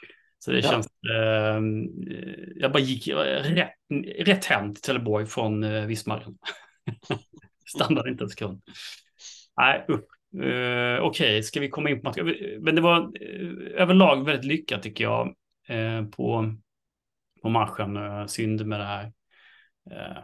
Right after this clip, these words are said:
Speaker 1: ja, stöket då, eller vad man ska säga. Men annars så tycker jag vi, mer, mer av den varan, varan, och det är kul att det, att det händer någonting i supporter, supporterleden. Så bra,
Speaker 2: Absolut.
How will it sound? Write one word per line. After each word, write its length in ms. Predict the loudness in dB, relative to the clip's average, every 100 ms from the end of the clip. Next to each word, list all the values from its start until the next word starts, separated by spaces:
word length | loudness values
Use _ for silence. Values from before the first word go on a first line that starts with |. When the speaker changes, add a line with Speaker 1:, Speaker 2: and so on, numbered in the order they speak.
| -20 -16
Speaker 1:
ja, 180 | -12
stöket 460 | -6 0 0 0 -6
då, 160 | -8 -8
eller 100 | -4
vad 60 | -4
man 100 | -6
ska 80 |
säga. 160 | -10 -4
Men 200 | -2 0
annars 200 | 0 0
så 120 | -4
tycker 220 | -10 -6 -4
jag 440 | -2 -2 -4 -8 -14 _ _
vi, 300 | -16 -14 -14 -18 -20 _ _ _ -6
mer, 320 | 2 4 6
mer 200 | 4 4
av 80 | 4
den 120 | 0
varan, 240 | 2 0 0 -2 -6 -6
varan, 360 | 0 2 2 0
och 80 | 0
det 80 | -2
är 440 | -2 -2 -4 -4
kul 300 | 2 2 2
att 120 | -2
det, 280 | -2 -4 -4
att 120 | -6
det 80 | -4
händer 420 | 0 0 0 -2
någonting 320 | -4 -6 -6 -4
i 120 | -6
supporter, 580 | -8 -10 -10 -10 -16 -16 _ _ -20 -20 -20 _ _ _ -4
supporterleden. 720 | 4 4 4 2 2 0 -2 -8 _ _ _ _ _ _ _ -10
Så 100 | -6
bra, 80 | -4
Speaker 2:
Absolut. 360 | -2 -4 -4